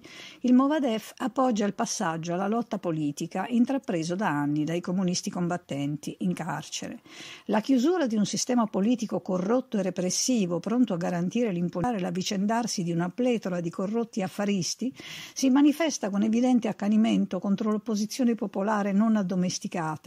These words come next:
che lotta per una trasformazione strutturale, <clears throat> scusate, degli assetti di potere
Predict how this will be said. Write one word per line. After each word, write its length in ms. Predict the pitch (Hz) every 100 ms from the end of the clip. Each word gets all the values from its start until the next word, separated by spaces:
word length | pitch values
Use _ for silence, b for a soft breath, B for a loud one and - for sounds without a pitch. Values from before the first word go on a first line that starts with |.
| 202 B B B B
che 120 | -
lotta 360 | 247 254 254 240
per 140 | 220
una 180 | 208 214
trasformazione 840 | 214 226 - 269 254 262 - 240 220
strutturale, 880 | - 254 269 269 208 175 170 196 - -
<clears throat> 800 | - 294 - - 320 254 220 190
scusate, 480 | - - 220 165 -
degli 220 | 185 208
assetti 400 | 220 214 247 247
di 80 | 214
potere 580 | 208 202 208 175 180 254